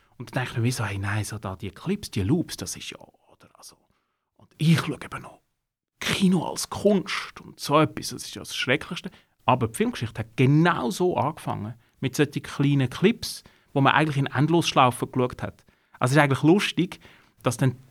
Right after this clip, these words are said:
TikTok einen wieder zurückführt, sozusagen wie so der,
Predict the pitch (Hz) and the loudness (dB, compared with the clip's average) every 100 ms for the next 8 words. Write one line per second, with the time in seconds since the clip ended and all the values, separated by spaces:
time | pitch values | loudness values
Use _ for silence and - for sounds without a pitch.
0 | _ 202 202 185 - - _ _ 135 139 | _ 2 4 -2 -2 -20 _ _ 4 4
1 | 135 131 - 165 165 - 135 160 - - | 2 -2 0 0 0 -6 -4 -4 -8 -8
2 | 131 135 151 165 147 | -4 -4 -2 -4 -4